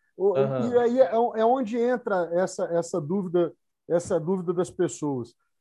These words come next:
Speaker 1: É, você tem muito conteúdo gratuito. Eu vejo, por exemplo, que do
Speaker 2: Aham.
Speaker 1: na-, não do nada, é tudo planejado, mas, é, você tem muito conexão com mercados que não são,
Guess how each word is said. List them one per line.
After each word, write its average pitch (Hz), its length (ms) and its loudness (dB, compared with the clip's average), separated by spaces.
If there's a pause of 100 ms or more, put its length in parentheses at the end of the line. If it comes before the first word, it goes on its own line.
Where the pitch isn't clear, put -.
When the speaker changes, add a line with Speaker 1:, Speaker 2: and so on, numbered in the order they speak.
(140)
Speaker 1:
É, 170 180 0
você - 180 0
tem 262 200 0
muito 247 320 0
conteúdo 208 520 0
gratuito. 175 640 -2
Eu 170 140 2
vejo, 202 300 2
por 214 140 0
exemplo, 190 340 -2
que 147 140 2
do 139 100 -2
Speaker 2:
Aham. - 120 2
Speaker 1:
na-, 233 320 -4 (120)
não 302 240 -4
do 277 120 0
nada, 165 380 0 (380)
é 196 100 -8
tudo 220 220 -6
planejado, 190 600 2 (520)
mas, 190 380 0 (260)
é, 196 440 2
você 220 300 2
tem 285 220 -6
muito 269 300 -2
conexão 262 600 -2
com 262 180 -4
mercados 240 680 0
que 285 120 -6
não 254 260 -2
são, 254 460 -4